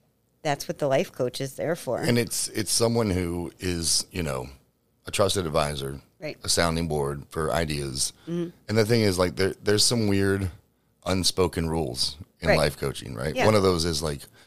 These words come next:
Speaker 2: should never tell a client what they need to do.
Speaker 1: Right.
Speaker 2: And it's like, okay, I subscribe to that about eighty-five percent of the time.
Speaker 1: Right. <laughs>
Speaker 2: But it's like, for me and my practice,
Speaker 1: Mm-hmm.
Speaker 2: if we've been over a point four times and
Speaker 1: Mm-hmm.
Speaker 2: you now know the skills to,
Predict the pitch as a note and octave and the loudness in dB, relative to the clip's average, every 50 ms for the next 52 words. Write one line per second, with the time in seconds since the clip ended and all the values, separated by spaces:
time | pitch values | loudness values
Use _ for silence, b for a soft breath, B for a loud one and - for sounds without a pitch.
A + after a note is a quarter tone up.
0 | b b b - - F2+ F2+ F#2 E2+ E2+ D#2+ F2+ E2+ E2 D#2 - D#2+ D#2 D#2 G1+ | b b b -6 0 4 4 4 4 4 2 2 0 0 0 -2 -2 -2 -2 -2
1 | - D#2 - - C#2 C#2+ C#2+ C2 B1 G#1 - - - - - _ _ - F3 F3+ | -4 -6 -4 -4 -4 -4 -6 -6 -8 -10 -12 -14 -14 -18 -20 _ _ -6 -4 -4
2 | C#3+ - - - - - _ _ _ _ _ _ - F#2+ F#2 F#2 F2 - - G2+ | -4 -6 -10 -16 -20 -20 _ _ _ _ _ _ 0 2 2 2 2 0 0 0
3 | F#2 F2 E2+ D2 - - - - - _ _ - G#2 A#2 - F#2+ D#2+ E2+ E2+ - | 2 2 0 -2 -6 -12 -18 -20 -20 _ _ 2 4 4 4 2 2 0 0 -4
4 | - - - F2+ - - - - - F#2 D#2 C#2+ C2+ C2 C#2 C2 C2+ C#2+ C2+ - | -2 0 2 2 2 0 -2 -2 0 2 2 2 0 0 -2 -2 -2 -2 -2 -6
5 | _ _ _ - E2 D#2+ D#2+ - - - F#2 F#2+ F#2+ F#2+ E2 - E2+ D#2+ D2 C2+ | _ _ _ -4 -2 0 0 0 0 0 0 2 2 0 0 0 0 0 0 -2
6 | D2+ D2 F2 E2 D#2 D2 C#2 C2 C#2+ - D#3 - - - - - - - - C4+ | -2 -2 -2 -2 -2 -2 -2 -2 -2 -2 -2 -4 -4 -10 -20 -20 -20 -6 -4 -2
7 | C4 - - D#4 D4+ - - C4+ - - - G#2+ G2 G2 - - G2 F#2+ F#2+ F2 | -2 2 2 0 0 0 -2 -2 -2 2 4 6 6 6 4 4 6 6 4 4
8 | D#2+ - - - - _ _ _ _ - - B2 A#2+ A2 A2 B2+ C3 B2 G#2 G2 | 2 -4 -10 -14 -18 _ _ _ _ -6 -2 0 2 4 6 6 6 6 4 2
9 | G2+ - - - F2 F2+ F2 F#2 G2 - - D#2 B1+ B1 - - C#2+ E2 E3+ E3 | 0 -2 -2 -2 2 2 4 2 2 0 0 -2 -2 -2 -2 -4 -4 -2 -2 -2
10 | D3 C3+ F2 F2 D#2 - F#2+ A2 G#2+ F#2+ G2+ F#2+ F#2 F#2 G2 F2+ - G#2+ G#2 F2 | -2 -2 -2 -4 -2 -2 -2 -2 0 0 2 4 4 4 4 4 2 0 0 0
11 | - G#2 G#2 G#2 - - - G#2+ G#2+ G#2+ F#2 G#2 G2+ G#2 G#2 G#2 A2 - - - | 0 0 0 0 -2 -4 -2 0 0 2 2 2 0 0 0 -2 -4 -6 -8 -4
12 | - E2 E2+ D#3 F2 F2+ F#2 F2+ E2+ F2 F2+ F2+ F2+ F2+ D#2 C#2+ E2 - - F#2 | 0 0 2 2 2 2 2 2 4 4 2 2 0 -2 -2 -2 -2 -2 -2 -2
13 | F2+ F#2 F2+ F2 E2+ - - F2+ E2 D#2+ D2+ | -2 -2 -2 -2 -4 -2 0 0 0 0 0